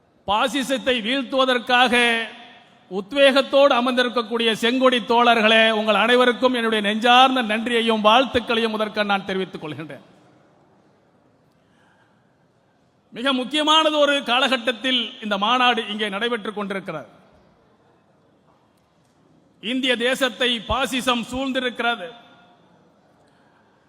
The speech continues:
இன்னும் என்னவெல்லாம் இந்த தேசத்தில் நடக்கப் போகிறதோ என்று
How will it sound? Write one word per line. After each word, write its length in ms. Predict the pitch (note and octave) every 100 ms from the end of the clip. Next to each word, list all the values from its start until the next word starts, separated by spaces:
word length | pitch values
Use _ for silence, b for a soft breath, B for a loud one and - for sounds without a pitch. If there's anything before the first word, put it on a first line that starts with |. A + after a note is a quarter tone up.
| _ _ _ _ _ _ _ _ _ _ _ _ _
இன்னும் 300 | - B3 C#4
என்னவெல்லாம் 840 | A#3+ A#3+ C#4 C#4 C4+ C#4+ C#4+ C4+ -
இந்த 140 | A3+
தேசத்தில் 600 | G3+ A#3+ C4 C#4 A3+ C4+ B3
நடக்கப் 480 | A3+ C#4 D4+ C#4
போகிறதோ 520 | C#4 C4+ C#4 C#4 C#4 A3+
என்று 640 | C4 C4 C#4+ C4+ G#3